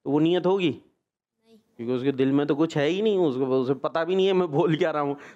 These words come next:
Speaker 1: تو اصل ہے نیت دل کا ارادہ۔ تو اگر ہم میں دل میں کوئی پختہ ارادہ ہے ہمارا کہ ہم یہ کام نیکی کا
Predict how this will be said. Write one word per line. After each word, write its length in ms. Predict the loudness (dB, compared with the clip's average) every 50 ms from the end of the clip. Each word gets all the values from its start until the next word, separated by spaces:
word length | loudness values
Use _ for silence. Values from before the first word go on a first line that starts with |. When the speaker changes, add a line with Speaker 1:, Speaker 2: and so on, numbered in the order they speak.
| _
Speaker 1:
تو 80 | _ -4
اصل 300 | -4 -2 -2 -2 -2 0
ہے 80 | -2 0
نیت 380 | 0 2 2 0 0 0 0
دل 160 | 2 2 2
کا 340 | 2 2 0 2 2 0 0 -4 -8 _ _ _ _ _ _ _
ارادہ۔ 460 | -2 -2 0 0 -2 -2 0 0 0 0 -2
تو 100 | -2 -2
اگر 120 | 0 0
ہم 120 | 0 0 0
میں 160 | 0 0 0
دل 220 | 0 0 0 0
میں 120 | 0 0 0
کوئی 140 | 0 -2
پختہ 320 | -2 -2 -6 -6 -4 -4 -4
ارادہ 340 | -2 -2 -2 -2 -2 0 0
ہے 100 | -2 0
ہمارا 400 | -2 -2 -2 0 0 -2 -2 -4 -6 -14 -20 -20 _ _
کہ 60 | -4
ہم 180 | -4 -2 -4 -2
یہ 160 | 0 0 0
کام 340 | 0 -2 -2 -2 -2 -2 0
نیکی 360 | 2 0 0 0 -2 -4 -2
کا 340 | 0 0 0 2 0 -2